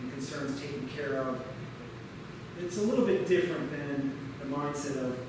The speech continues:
"I need an N R C S design for this building." You don't. If that design meets those spec and standards for N R C S, again, that's a, it sounds like a fine line, but if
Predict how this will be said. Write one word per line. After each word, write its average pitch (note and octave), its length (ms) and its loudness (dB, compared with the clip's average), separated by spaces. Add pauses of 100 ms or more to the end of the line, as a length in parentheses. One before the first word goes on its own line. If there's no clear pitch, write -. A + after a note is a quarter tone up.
(100)
"I E3 40 -2
need D#3+ 200 0
an C3 140 0
N C#3 100 -2
R C3+ 60 0
C B2 180 -4
S - 100 -6
design A#2+ 460 -6 (560)
for B2+ 160 -6
this A2+ 100 -6
building." - 320 -6 (460)
You E3 120 -2
don't. F3 260 2 (1080)
If - 60 -6
that G3 220 2
design F3 600 2
meets F#3+ 240 2
those F3 280 2
spec F3 160 0 (120)
and - 100 -6
standards E3 500 -2
for C#3 100 -6
N C3+ 160 -2
R - 60 -6
C - 240 -4
S, - 460 -2 (460)
again, E3 280 2
that's - 180 -2
a, - 120 -2
it - 60 -6 (720)
sounds F3+ 380 2
like - 120 2
a D#3 100 0
fine D#3 440 -4
line, C#3+ 460 0
but B2+ 180 -2
if - 80 -4